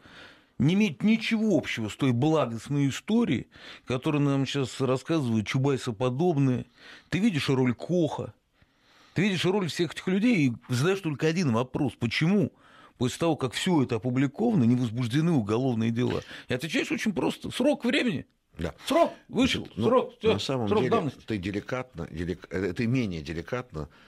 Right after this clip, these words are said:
Speaker 2: сказал о том, э, о чём я уже сказал, что я понимаю, что делал Путин. Я не понимаю другого.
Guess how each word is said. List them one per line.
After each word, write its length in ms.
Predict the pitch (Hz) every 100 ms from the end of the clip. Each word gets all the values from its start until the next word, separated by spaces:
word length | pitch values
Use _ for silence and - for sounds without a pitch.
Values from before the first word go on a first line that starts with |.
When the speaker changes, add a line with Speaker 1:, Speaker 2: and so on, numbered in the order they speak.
| - -
Speaker 2:
сказал 440 | - 78 92 85
о 20 |
том, 260 | 85 127 110 - - _
э, 400 | 50 53 64 58
о 20 | 67
чём 220 | - 85
я 120 | 76
уже 140 | 76
сказал, 400 | 76 - 101 60 _ _ _
что 160 | -
я 60 | 69
понимаю, 440 | - 80 90 78 67
что 180 | - 67
делал 300 | 69 69 -
Путин. 340 | 107 87 -
Я 140 | 71
не 100 | 80
понимаю 380 | 76 85 78 65
другого. 420 | 67 92 104 62